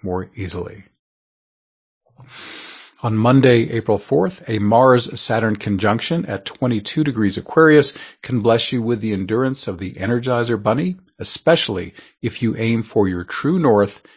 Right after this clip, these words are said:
and follow your flashes of inner guidance. If you hit an obstacle,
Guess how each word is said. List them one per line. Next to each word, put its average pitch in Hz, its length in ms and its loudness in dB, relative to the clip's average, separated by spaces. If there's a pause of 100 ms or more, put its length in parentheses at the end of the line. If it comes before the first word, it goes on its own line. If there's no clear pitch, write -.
(120)
and 110 120 -6
follow 123 520 4
your 85 160 -8
flashes 113 800 -2
of 107 160 -8
inner 92 260 -6
guidance. - 800 -14 (580)
If 131 240 0
you 143 80 4
hit 131 140 4
an 120 100 4
obstacle, 107 640 2